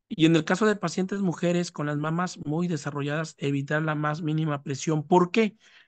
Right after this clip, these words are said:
Porque si las, los pacientes femeninos tienen mucha, mucho tejido mamario, van a lesionarse. Entonces debemos nosotros de acoginar las mamas, ¿sale? Del paciente.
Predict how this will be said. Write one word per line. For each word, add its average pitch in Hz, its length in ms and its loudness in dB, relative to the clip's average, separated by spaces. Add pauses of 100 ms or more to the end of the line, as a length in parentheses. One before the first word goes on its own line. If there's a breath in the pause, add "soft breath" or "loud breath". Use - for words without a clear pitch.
Porque 156 240 -2
si 170 220 -4
las, 165 420 -6
los 165 260 -6
pacientes 202 460 -6
femeninos 175 500 -4
tienen 170 320 -6
mucha, 185 600 0 (420 loud breath)
mucho 170 220 2
tejido 160 280 2
mamario, 156 400 0
van 147 220 -2
a 160 60 -2
lesionarse. 135 680 -6 (640 soft breath)
Entonces 151 320 -2
debemos 151 380 0
nosotros 143 480 -6
de 175 240 -2 (640 soft breath)
acoginar 143 840 0 (100)
las 127 200 -8
mamas, 131 480 -8 (140)
¿sale? 135 340 -10
Del 160 260 0
paciente. 131 560 -8